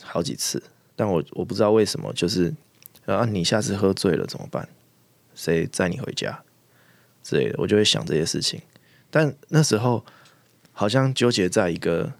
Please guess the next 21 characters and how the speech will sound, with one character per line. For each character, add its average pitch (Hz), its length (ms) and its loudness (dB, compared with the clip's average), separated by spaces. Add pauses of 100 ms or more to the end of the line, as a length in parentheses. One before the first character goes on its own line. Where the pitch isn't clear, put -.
(120)
困 127 200 2
住 101 220 4
我 78 140 4
的 71 140 -8
那 87 120 -4
个 87 120 -2
局 - 280 -4
里 78 100 -2
面。 - 300 -4 (540)
但 135 120 0
是 147 140 2
后 143 160 4
来 92 320 0 (760)
哭 135 240 -2
了 117 160 6
那 107 120 2
两 - 220 0
天 92 240 -4
之 90 100 0
后 90 160 2
呢， 82 220 -8